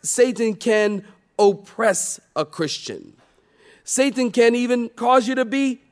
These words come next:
depressed. I might even give you that. Yeah, he'll mess with your mind and tell you things and put things in your mind and cause you to, to think certain things. And that's, that's, that's oppression and maybe even depression.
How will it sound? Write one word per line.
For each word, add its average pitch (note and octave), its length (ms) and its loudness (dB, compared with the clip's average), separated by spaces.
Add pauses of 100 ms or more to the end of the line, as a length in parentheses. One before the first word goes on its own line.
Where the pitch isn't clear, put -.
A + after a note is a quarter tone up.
depressed. G3+ 1000 0 (800)
I G3+ 80 0
might A3 240 4
even C4 220 -2
give C#4 180 -4
you C4+ 80 0
that. C4+ 340 0 (1040)
Yeah, C#4+ 320 2
he'll C4 220 4
mess A3+ 420 -2
with B3+ 80 -4
your A3 120 4
mind C4+ 440 0
and G#3 160 -2
tell C#4 160 4
you C#4+ 160 0
things C#4+ 460 -2
and A3 160 4 (240)
put D#4+ 200 -2
things C#4 200 -2
in B3+ 100 -4
your A#3 80 2
mind C#4 400 0
and A3 140 -2
cause C4+ 280 2
you B3 120 0
to, G#3 200 4 (220)
to G3 100 0
think C4+ 300 -2
certain C4 400 0
things. C4+ 320 0
And A#3 180 2
that's, D4 340 -6 (180)
that's, C#4 400 0
that's G3 500 -4
oppression G3 800 0 (880)
and F3+ 160 0
maybe C#4+ 220 4
even C4 260 4
depression. F#3 840 -2